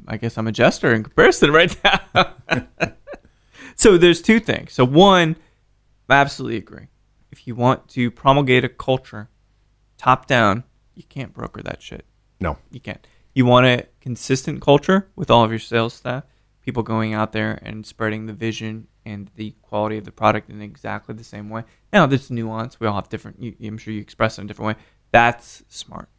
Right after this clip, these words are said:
Speaker 2: Yeah.
Speaker 1: And that's how you are successful.
Speaker 2: And it's also smart, too, uh, is hiring some people that have some history in the industry.
Speaker 1: Sure.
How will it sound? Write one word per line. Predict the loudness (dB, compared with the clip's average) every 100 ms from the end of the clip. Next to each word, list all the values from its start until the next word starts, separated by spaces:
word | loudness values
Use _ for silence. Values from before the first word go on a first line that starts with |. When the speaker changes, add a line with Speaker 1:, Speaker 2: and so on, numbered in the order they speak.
| -12
Speaker 2:
Yeah. | -10 -8 -12 -4
Speaker 1:
And | 0
that's | 0
how | 0
you | 0 2 0 -4
are | -2 -2
successful. | -2 -6 -2 -2 -4 -20 _
Speaker 2:
And | 0
it's | 6
also | 6 6 2
smart, | 4 4 4
too, | 4 4
uh, | 2
is | -4 0
hiring | 2 4 0
some | -2 -8
people | -6 -6 -6 -8 -12
that | -16 -8
have | -6 -6
some | -8 -4
history | -4 -2 0 2
in |
the | 2
industry. | 0 -4 -4 -2 -4
Speaker 1:
Sure. | -4 -4 -4